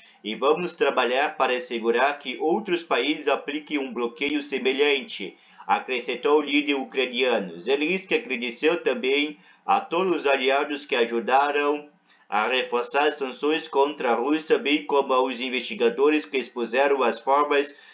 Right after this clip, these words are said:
como o Estado russo está a contornar as medidas punitivas.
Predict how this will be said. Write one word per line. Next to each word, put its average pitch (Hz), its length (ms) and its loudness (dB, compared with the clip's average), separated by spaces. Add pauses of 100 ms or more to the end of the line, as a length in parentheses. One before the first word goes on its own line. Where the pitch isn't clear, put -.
(140)
como 156 280 2
o 147 40 -2
Estado 139 480 -2
russo 151 300 -2
está 143 280 0
a 156 60 0
contornar 127 640 0
as 135 120 -4
medidas 135 540 -2
punitivas. 127 1120 -2